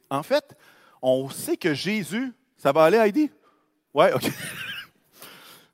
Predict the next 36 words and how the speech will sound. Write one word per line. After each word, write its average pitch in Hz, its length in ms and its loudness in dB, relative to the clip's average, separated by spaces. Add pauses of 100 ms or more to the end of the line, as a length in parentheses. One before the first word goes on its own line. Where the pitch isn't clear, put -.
(120)
Je, 95 200 -18
j'ai 87 120 -20
pas 120 120 -10
prévu 107 200 -14
de - 60 -20
poubelle 101 300 -10
proche, 107 320 -14
là, 131 120 -16
mais 92 100 -20
en 92 40 -18
tout - 180 -18
cas. - 60 -18 (320)
<laughs> - 1300 -20
Ce - 120 -20
qu'on 151 180 -6
sait, 302 160 -10
c'est 160 160 -4
que 175 240 -2
Jésus 170 540 -6
n'avait 139 400 0
pas 214 500 -2 (540)
encore 190 300 -6
accompli 165 340 -6
sa 175 160 -4
mission. 151 420 -6 (380)
Il 117 100 -6
était 131 220 -2
un 139 300 0
homme 175 440 -2 (320)
avec 135 380 2
douze 240 320 2
nobody 180 640 4 (220)
qui - 100 -20
faisait 165 300 2
le 151 60 -2
tour 262 540 0